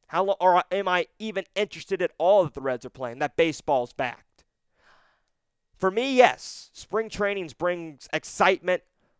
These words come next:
brings that horizons in the air. You're, you're getting closer. You're trickling around the corner. And here on March thirty-first, you have baseball again.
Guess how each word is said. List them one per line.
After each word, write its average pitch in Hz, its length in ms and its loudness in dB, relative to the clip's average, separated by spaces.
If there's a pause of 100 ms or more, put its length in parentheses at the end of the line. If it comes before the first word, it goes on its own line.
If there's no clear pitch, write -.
(160)
brings 165 640 -4 (680)
that 156 320 4 (920)
horizons 180 840 2
in 185 160 -6
the 175 140 -4
air. 180 260 2
You're, 147 180 -2
you're 151 120 -4
getting 185 260 -2
closer. 180 480 0
You're 175 100 -4
trickling 190 520 -4
around 175 260 0
the 170 60 -12
corner. 180 420 -4
And 151 120 -2
here 175 280 -6 (160)
on 160 200 2
March 175 240 2
thirty-first, 170 640 -4
you 170 100 0
have 175 100 -2
baseball 151 560 0
again. 127 300 -10